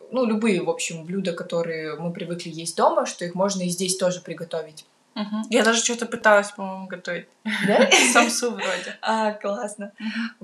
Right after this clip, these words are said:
Speaker 1: Вот. И, а, также у нас, эм, ну, то есть мы тоже работаем на энтузиазме,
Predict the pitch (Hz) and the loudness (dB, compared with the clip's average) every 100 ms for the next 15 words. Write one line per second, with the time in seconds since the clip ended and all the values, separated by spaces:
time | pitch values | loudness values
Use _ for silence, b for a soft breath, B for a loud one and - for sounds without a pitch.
0 | 175 190 196 190 180 - 220 254 269 254 | -8 0 2 2 -2 -8 -2 2 6 6
1 | - 190 190 214 214 208 202 196 196 196 | 6 2 4 4 2 -4 -2 2 2 0
2 | - - 175 175 170 170 165 165 _ _ | -2 -2 -2 -2 -4 -8 -14 -20 _ _
3 | _ _ 214 226 175 196 190 196 214 202 | _ _ -4 -4 -2 -2 -2 0 2 2
4 | 185 170 185 185 170 165 165 185 180 202 | 2 2 2 2 -4 -6 -6 0 6 8
5 | 294 294 262 254 | 8 4 -2 -4